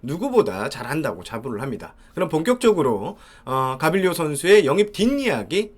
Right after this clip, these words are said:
한번 들어보시죠. 앞선 퇴근길 영상에서 말씀드린 것처럼 에스에스지는 루이키 선수가 첫 번째 부상을 당한 뒤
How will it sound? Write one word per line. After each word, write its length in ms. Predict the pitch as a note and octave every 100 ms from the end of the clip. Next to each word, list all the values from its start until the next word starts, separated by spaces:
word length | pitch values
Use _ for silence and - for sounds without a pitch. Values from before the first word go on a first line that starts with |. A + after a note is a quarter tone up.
| -
한번 180 | D3+
들어보시죠. 540 | C3 B3 C3+ - E2+ D#2+ _ _ _ _ - -
앞선 260 | C3 C#3+ A#3+
퇴근길 400 | C#4+ D4+ D4 C4
영상에서 540 | F#3+ F#3+ A3 G#3 A3
말씀드린 560 | F#3+ A#2 - B3 A3 G#3
것처럼 720 | F#3+ F#3 D#3 D#3 A3+ G#3 C3+
에스에스지는 800 | A#2+ F3 B3+ B3 A#3+ G3+ G#3 A#3+ D#3
루이키 340 | D#3 A#3 D4+
선수가 480 | C4+ A3+ D#3+ G#2+ A#2
첫 240 | - A3+
번째 400 | A3 G#3 G3+ G3+
부상을 360 | D#3+ G#3+ G#3 F#3+
당한 340 | - D3 F3 F3+
뒤 240 | A3 B3